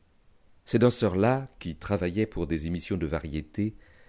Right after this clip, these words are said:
étaient des ouvriers de l'art, sans gloire, expliquait-elle à son entourage.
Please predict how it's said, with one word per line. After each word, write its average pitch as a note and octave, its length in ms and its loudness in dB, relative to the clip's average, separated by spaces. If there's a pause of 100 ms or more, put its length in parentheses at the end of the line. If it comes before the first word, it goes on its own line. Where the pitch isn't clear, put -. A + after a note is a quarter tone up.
(120)
étaient G2+ 220 4
des F#2 200 2
ouvriers F#2+ 400 4
de D#2 120 -2
l'art, C#2+ 500 -2 (260)
sans G#2 280 2
gloire, E2 500 2
expliquait-elle D2 720 -8
à C#2 60 -8
son C#2+ 200 -12
entourage. C2 680 -12